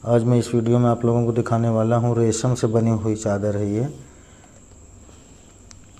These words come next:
और ये प्योर कॉटन फैब्रिक होती है। और मैं अभी आपको इसको बिछा कर दिखाऊँगा, फिर उसके साथ हम प्राइस की भी बात करेंगे।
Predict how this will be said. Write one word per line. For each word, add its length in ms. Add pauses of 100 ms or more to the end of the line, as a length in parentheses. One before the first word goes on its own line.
(180)
और 120
ये 140
प्योर 280
कॉटन 300
फैब्रिक 440
होती 320
है। 200 (1600)
और 100
मैं 200
अभी 160
आपको 320
इसको 200
बिछा 280
कर 160
दिखाऊँगा, 500
फिर 180
उसके 240
साथ 260
हम 100
प्राइस 340
की 100
भी 80
बात 220
करेंगे। 480